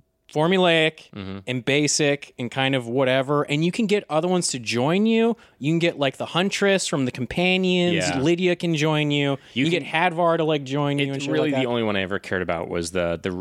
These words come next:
Speaker 2: the, the Dawn Guard
Speaker 1: Yeah, you
Speaker 2: vampire
Speaker 1: liked her a
Speaker 2: woman.
Speaker 1: lot. And I, like, other than that character, I'm like, I can't think of, like, any
Speaker 2: Yeah.
Speaker 1: companion that I brought with me 'cause the game was
Speaker 2: But
Speaker 1: just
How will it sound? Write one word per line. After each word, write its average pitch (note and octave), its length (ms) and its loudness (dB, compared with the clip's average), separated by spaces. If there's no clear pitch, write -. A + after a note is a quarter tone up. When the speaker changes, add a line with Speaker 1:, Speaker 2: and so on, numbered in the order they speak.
Speaker 2:
the, F#2+ 80 -6
the F2+ 100 -4
Dawn F2 360 -2
Guard F2 320 -2
Speaker 1:
Yeah, E3+ 100 2
you B2+ 60 -4
Speaker 2:
vampire B3+ 80 4
Speaker 1:
liked G#3 180 2
her F#3+ 140 -2
a D3+ 60 2
Speaker 2:
woman. - 20 4
Speaker 1:
lot. C3+ 220 2
And C3+ 100 -4
I, C#3 140 2
like, C#3 240 0
other C3 200 2
than C3 80 0
that A#2 180 0
character, C#3+ 260 -2
I'm B2+ 60 -2
like, A2+ 180 -2
I - 80 -10
can't - 240 -6
think D3+ 180 -2
of, A#2+ 80 -2
like, A2+ 240 -2
any C#3+ 560 0
Speaker 2:
Yeah. F2 240 -4
Speaker 1:
companion C#3 540 0
that A#2+ 140 0
I C#3 80 2
brought C#3+ 220 0
with F3+ 180 0
me D3+ 100 -2
'cause D#3 160 -4
the G#3 60 -2
game B3+ 220 2
was D#3 180 0
Speaker 2:
But A2+ 40 -18
Speaker 1:
just D#3 360 -2